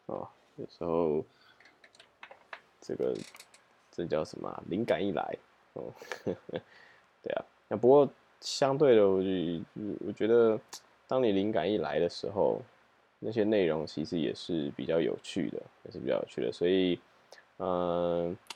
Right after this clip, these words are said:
我才，也是才觉得说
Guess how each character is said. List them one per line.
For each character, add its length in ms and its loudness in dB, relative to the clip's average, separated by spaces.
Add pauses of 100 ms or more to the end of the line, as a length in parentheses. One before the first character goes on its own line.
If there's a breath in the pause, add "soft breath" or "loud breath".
我 100 -8
才， 220 2 (880)
也 160 -6
是 280 -2 (480)
才 680 -4
觉 220 2
得 100 6
说 500 6